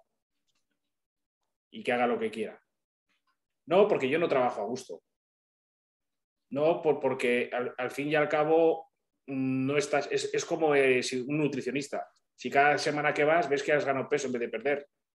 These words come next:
Y sabes tú que es porque no estás cumpliendo las, eh, se puede perder la confianza, pues si lo estás llevando a rajatabla y ve-, y, y no ves, y no ves resultados.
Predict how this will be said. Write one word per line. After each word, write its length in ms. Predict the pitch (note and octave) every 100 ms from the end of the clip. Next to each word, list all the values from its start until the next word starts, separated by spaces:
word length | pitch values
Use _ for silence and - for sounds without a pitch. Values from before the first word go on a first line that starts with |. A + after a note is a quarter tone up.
| _
Y 60 | A#2+
sabes 320 | C3+ C3 -
tú 180 | D3+ D3+
que 80 | C3+
es 60 |
porque 180 | - B2+
no 80 | B2+
estás 240 | B2+ B2+
cumpliendo 540 | B2 A2+ A#2 A2+ G#2+ G#2+
las, 440 | G#2 F#2+ - _ _ _ _ _ _ _ _ _ _ -
eh, 300 | - A#2 -
se 160 | - A#2
puede 240 | C#3+ E3
perder 300 | F3 F3+ F3+ F3+
la 140 | F3
confianza, 840 | F3+ E3+ F3 G3 G3 F3 F#3 - _ _ _ _ _ _ _ _ _ _ _ _ _ _ _ -
pues 140 | A#2+
si 100 | -
lo 60 | G#2+
estás 180 | - B2
llevando 260 | C3+ C3+
a 40 | C#3+
rajatabla 760 | C#3 C#3+ D3+ D#3 C3+ C#3 - _ _ _ _ _ _ _ _ _
y 120 | A#2
ve-, 180 | G#2+ B2
y, 300 | C3 A#2 A#2+
y 20 | A#2
no 120 | A2
ves, 200 | G#2+ -
y 80 | B2
no 120 | A2
ves 120 | G#2 B2+
resultados. 720 | C3 G#2 C3 C3 - -